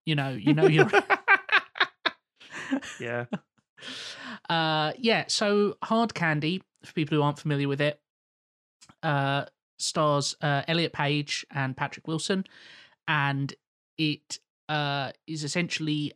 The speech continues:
Speaker 1: about, it's s-, mostly set in one house. There's a bit at the beginning, uh, at a, a sort of a diner, although actually, fun fact, that diner is just the house that they were filming in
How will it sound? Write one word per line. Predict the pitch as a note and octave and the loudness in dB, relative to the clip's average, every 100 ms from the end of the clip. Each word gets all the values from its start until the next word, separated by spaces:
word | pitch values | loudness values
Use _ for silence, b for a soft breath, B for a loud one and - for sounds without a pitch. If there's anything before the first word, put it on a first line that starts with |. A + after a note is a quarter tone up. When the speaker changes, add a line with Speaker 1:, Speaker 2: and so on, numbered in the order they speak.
| - | -6
Speaker 1:
about, | D3 - C#3 C3+ B2+ _ - | -4 -2 -2 -2 -6 _ -10
it's | C#3+ - - - _ _ - | -10 -6 -6 -6 _ _ -8
s-, | - - - | -4 -4 -6
mostly | F3 G3 A#3+ A3+ - G#3+ | 0 4 6 4 0 -2
set | - G3+ F#3+ | 0 0 0
in | D#3 D3 C#3 | 0 0 2
one | D3 D3+ D3+ D3 C#3 _ _ - | 2 2 2 0 -2 _ _ -14
house. | - D3+ G3 - - - _ _ _ B B B B | -4 -4 0 0 0 -6 _ _ _ B B B B
There's | - C#3 | 0 0
a | D3 C#3+ _ - | -2 -6 _ 0
bit | F#3+ - | 0 0
at | D#3+ | -4
the | |
beginning, | D3+ D3 D#3 D3+ E3+ F3 - _ _ _ _ _ - | -2 0 2 2 2 -2 -6 _ _ _ _ _ -4
uh, | D#3 C#3+ C#3 C#3 - - | 0 2 2 0 -2 -4
at | D3+ C#3+ - D#3 | -2 -2 -4 -2
a, | C#3+ C#3 C3+ C#3+ D#3+ _ - | 0 0 -2 -6 -10 _ -10
a | D3 | -8
sort | - | -6
of | C#3 | -4
a | C#3+ | -2
diner, | C#3+ C#3 D3+ G#3 A#3+ _ _ - | 0 2 2 0 -2 _ _ -4
although | D3+ C#3+ C#3 | 0 2 2
actually, | D#3 - - D3 C#3 C#3 - _ | 0 -2 -4 -2 -2 -4 -10 _
fun | - D3+ C#3 | -2 0 0
fact, | D3+ C#3 - - | 0 -2 -6 -4
that | D3 - | -4 0
diner | D3 C#3+ C#3 C3+ | 0 2 2 0
is | C#3+ - | -4 -4
just | C#3+ - - | -4 -4 -8
the | C3+ | -2
house | D3+ C3+ - | -2 -2 -4
that | D3 | -4
they | C#3+ | -4
were | C3+ | -4
filming | - D3+ C#3 C#3 | -2 -2 0 -2
in | C3+ C3+ | -4 -4